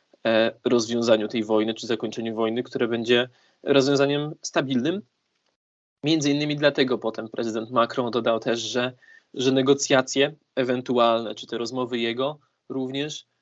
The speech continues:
nie są wyrazem kompromisu, lecz odpowiedzialności. Więc też pewnie, e, ze względu właśnie na tę kwestię rosyjską i potem udział Rosji w, w ewentualnym zakończeniu, e, wojny, w jakimś znalezieniu trwałego rozwiązania,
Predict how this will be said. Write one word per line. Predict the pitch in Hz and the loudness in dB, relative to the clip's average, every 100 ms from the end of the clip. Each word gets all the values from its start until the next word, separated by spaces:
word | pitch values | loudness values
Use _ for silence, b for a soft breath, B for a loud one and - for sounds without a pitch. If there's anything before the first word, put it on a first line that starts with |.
| _ | _
nie | 135 190 | 0 0
są | 196 170 | 0 -4
wyrazem | 143 135 127 123 | 0 0 -2 -6
kompromisu, | - 123 123 147 - 127 | -8 -6 -6 -6 -4 -2
lecz | 127 - | -2 -4
odpowiedzialności. | - - 147 160 160 131 - - - - _ _ - B B B _ - | -12 -8 -2 2 2 2 -2 -8 -16 -18 _ _ -20 B B B _ -10
Więc | 113 127 127 | 2 4 4
też | - 127 | 0 -4
pewnie, | - 123 117 120 113 110 - | 0 0 2 4 4 4 0
e, | 127 113 107 107 | -6 -4 -2 -4
ze | 117 | -6
względu | 110 - - 113 120 110 110 | -10 -10 -10 -4 -2 0 0
właśnie | 104 101 107 | 0 -2 -4
na | |
tę | - | -10
kwestię | - 117 - | -8 -6 2
rosyjską | 131 131 147 127 - 120 | 4 4 2 0 0 -4
i | 117 | -4
potem | - 123 113 | -2 0 0
udział | - 123 113 | 0 2 4
Rosji | 113 110 - | 4 2 -4
w, | 110 - 127 | -10 -12 -6
w | 110 107 107 - | -2 -2 -4 -8
ewentualnym | 113 120 113 117 117 120 | -6 -4 0 2 2 -2
zakończeniu, | 113 123 139 170 151 147 147 b b b - | -2 -2 -2 0 0 0 -4 b b b -2
e, | 127 | -2
wojny, | 120 131 131 127 113 | 2 2 2 0 -4
w | |
jakimś | 120 - 113 110 | -6 -6 -10 -6
znalezieniu | 113 120 117 | -4 -2 -4
trwałego | 117 131 123 | -4 -4 0
rozwiązania, | 123 120 127 143 151 | 0 0 0 2 0